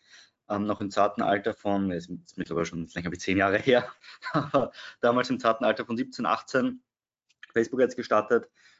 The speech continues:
und halt immer wieder Probleme gehabt mit Accountsperrungen, mit Skalierungen und mich dann dem Thema Native Ads gewidmet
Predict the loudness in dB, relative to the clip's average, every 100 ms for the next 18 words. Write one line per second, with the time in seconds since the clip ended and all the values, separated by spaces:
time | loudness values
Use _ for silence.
0 | _ -4 -2 0 -2 0 2 4 2 0
1 | 0 0 2 0 -2 -4 -2 -2 -2 -2
2 | -2 -2 -2 -4 -4 -4 -6 -4 0 0
3 | 0 -2 -4 -6 -16 -20 _ -4 -4 -2
4 | -4 -2 0 0 0 -2 0 2 4 4
5 | 4 0 0 0 -2 -2 -2 -2 0 0
6 | 0 -2